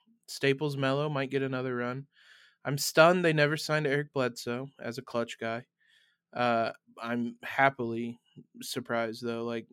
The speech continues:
eh, he is not good. But none of these <laughs> guys listed on here are wings. So, like,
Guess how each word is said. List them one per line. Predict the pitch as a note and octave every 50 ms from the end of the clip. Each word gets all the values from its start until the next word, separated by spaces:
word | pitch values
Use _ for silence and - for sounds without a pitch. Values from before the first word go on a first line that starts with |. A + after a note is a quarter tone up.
| - -
eh, | - A#2+
he | A#2 A#2 B2 C3 B2+
is | B2 A#2+ C3
not | B2 A#2+ A#2 B2
good. | B2 B2+ B2 A#2 A#2+ A#2+ - _ _ - - - _ _ _ _
But | - C#3 C#3 C3+
none | C#3 D3 D#3 E3+ F3+
of | F3 E3+
these | D#3+ F3 E3 C#3+
<laughs> |
guys | - D3+ D3 - - E3 C#3 -
listed | D#3+ D#3+ C#3+ - - E3 C#3
on | C3+ C3+ D#3+ E3+ D#3
here | - - E3+ D3+ C3 B2
are | B2+ A#2+ B2 B2+
wings. | B2+ B2 B2+ B2+ B2+ B2 A#2 A#2 A2 -
So, | - - - B2+ B2 B2 A#2+
like, | A#2+ B2 A#2+ A#2+ A#2+ A#2+ A#2 -